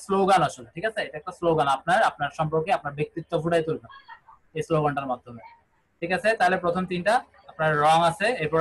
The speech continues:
আসে নিচে। ডেসক্রিপশনটাও তো মনে হচ্ছে পুরো ছয়শো লিখেন নাই।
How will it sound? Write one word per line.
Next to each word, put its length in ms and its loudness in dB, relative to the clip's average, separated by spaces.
আসে 200 -2
নিচে। 180 -2
ডেসক্রিপশনটাও 720 2
তো 140 -6
মনে 200 0
হচ্ছে 160 -4
পুরো 220 0
ছয়শো 300 -2
লিখেন 280 0
নাই। 100 -4